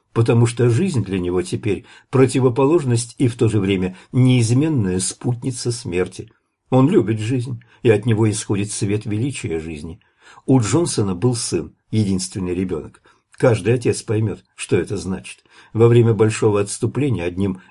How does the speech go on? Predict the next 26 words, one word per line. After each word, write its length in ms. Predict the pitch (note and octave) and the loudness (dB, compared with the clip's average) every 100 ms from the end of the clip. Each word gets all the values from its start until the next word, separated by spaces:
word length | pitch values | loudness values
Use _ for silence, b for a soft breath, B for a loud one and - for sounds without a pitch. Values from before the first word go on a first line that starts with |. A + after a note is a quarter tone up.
| - | 0
из 180 | A#2+ A2 | 4 4
руководителей 720 | G#2 A#2 G2 F#2+ F#2+ A#2 F#2 | 2 0 0 0 -2 -2 0
которого 420 | F2+ G#2 G2+ F2+ | 0 0 0 0
был 220 | F2+ F#2+ | 0 0
и 280 | F#2+ - D3 | 0 -2 -2
Джонсон, 680 | G#2+ F2+ D#2+ E2 - C3+ D3+ b b b | -2 -4 -8 -10 -8 -8 -10 b b b
он 180 | - G3+ | 2 2
вдруг 340 | A#2 A#2 A2+ | 4 2 2
увидел 440 | A3 F#3+ D3 E3 E3 | -2 0 0 2 0
своего 440 | - G#2+ F#2 D#2+ | 0 -2 0 -2
сына, 400 | D#2 - D#2+ D2+ b b | -6 -8 -8 -10 b b
раненого, 720 | A#2+ C3 A2+ A2 G#2 F#2+ G2+ _ _ | 2 4 4 2 0 -2 -6 _ _
но 160 | A#2 A2 | 4 4
ещё 260 | G2 A2+ | 2 -2
живого. 520 | G2+ A#2 G2+ D2 C#2+ - _ _ _ _ _ | 2 2 2 -2 -8 -16 _ _ _ _ _
Лишь 360 | C3+ C3 A#2+ - | 2 2 2 -2
на 180 | A#2+ B2 | 2 2
одно 320 | A#2+ A#2 D3 | 2 2 0
мгновение 720 | C#3+ C3 C#3 C3+ A2 F2 F2+ - | 0 0 0 0 0 -2 -6 -2
отец 560 | A#2 A2+ D#3+ F3 - - b - | -2 0 -2 -4 -8 -12 b 0
обернулся 680 | A#2+ A#2+ B2 C3 D3+ - A#2 | 2 4 4 2 -2 -4 -6
к 60 | |
своему 400 | - A2 A#2 A#2 | -2 2 4 4
мальчику, 680 | A2+ A#2+ A#2 - A#2 A#2+ A#2 B _ _ - | 4 4 2 -2 -4 -2 -4 B _ _ 2
а 120 | B2 | 2
затем – 600 | G#2 G#2 - D#3+ D#3 | 4 0 0 -2 -4